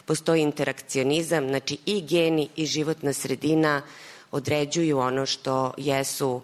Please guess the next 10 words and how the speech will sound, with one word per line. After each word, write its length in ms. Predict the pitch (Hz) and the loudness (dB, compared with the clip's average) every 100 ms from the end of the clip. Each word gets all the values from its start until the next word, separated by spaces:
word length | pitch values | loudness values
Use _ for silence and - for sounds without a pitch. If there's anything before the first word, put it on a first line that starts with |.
| - - - - _ | -12 -18 -18 -20 _
karakteristike 1000 | 156 147 - 147 143 - 143 - 143 131 - - | -2 -2 -4 -4 -2 -4 -10 -2 -2 -2 -8 -16
svakog 540 | - - 175 165 160 147 | -8 -4 -2 -2 -4 -2
živog 400 | 135 143 135 123 | 0 2 0 -2
bića, 400 | 135 131 - 139 | -4 -2 -4 -6
uključujući 880 | 131 - 131 147 147 160 143 139 143 - | -6 -10 0 0 2 0 0 0 -10 -6
i 120 | 139 - | -8 -4
čoveka. 560 | 139 113 92 - - - - - - - | -4 -2 -4 -8 -16 -18 -18 -20 -20 -14
Dakle, 260 | - 156 151 | -6 0 0
stavljanje 540 | 147 175 185 214 175 | 0 -2 0 2 2
čoveka 680 | 143 - 151 160 170 - 139 | 2 0 2 2 0 -2 -4